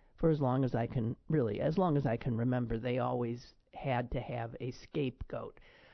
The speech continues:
a boogeyman. I mean, and throughout my life, I watched as that boogeyman was the black person.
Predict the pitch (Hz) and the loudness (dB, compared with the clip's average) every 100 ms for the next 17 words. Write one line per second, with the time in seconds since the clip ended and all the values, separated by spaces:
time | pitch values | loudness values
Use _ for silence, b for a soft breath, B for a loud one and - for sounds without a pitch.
0 | B - 135 139 160 143 131 113 110 110 | B 0 2 2 2 2 0 -4 -4 -6
1 | - - - b b b b 143 139 131 | -8 -10 -16 b b b b -2 0 0
2 | 127 - 151 143 131 139 139 131 127 117 | 0 0 4 4 4 0 0 0 0 0
3 | 123 - 127 123 117 120 - - 127 127 | -2 -4 -4 -4 -4 -4 -8 -10 -6 -4
4 | 120 - 123 123 123 117 117 120 120 117 | -4 -2 -2 -2 -2 -2 -2 -4 -4 -8
5 | 143 120 120 113 135 - - 135 131 - | -10 -6 -4 -4 -8 -14 -10 -8 -8 -6
6 | 131 | -6